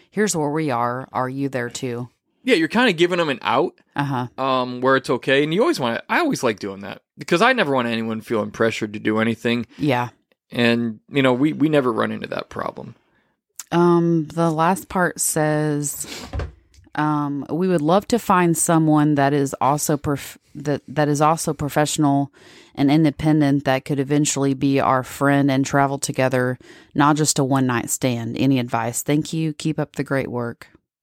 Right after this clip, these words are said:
Speaker 2: Yeah, well, I think I, I'd like to, to hang out, travel together, not just one night stand.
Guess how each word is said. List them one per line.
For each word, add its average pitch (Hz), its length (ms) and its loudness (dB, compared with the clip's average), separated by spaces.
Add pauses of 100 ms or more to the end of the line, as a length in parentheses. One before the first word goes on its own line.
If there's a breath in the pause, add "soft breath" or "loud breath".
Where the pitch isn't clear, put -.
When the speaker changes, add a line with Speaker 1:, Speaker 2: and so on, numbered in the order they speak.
(220)
Speaker 2:
Yeah, 175 160 2
well, 160 140 4
I 160 60 4
think - 480 -6
I, 160 220 0 (240)
I'd 156 140 0
like 190 160 0
to, 117 300 2 (400)
to 120 120 0
hang 131 180 -2
out, 123 220 -2
travel 120 320 2
together, 113 420 2
not 113 180 0
just - 220 -4
one 113 140 -2
night 113 160 -6
stand. 117 320 -2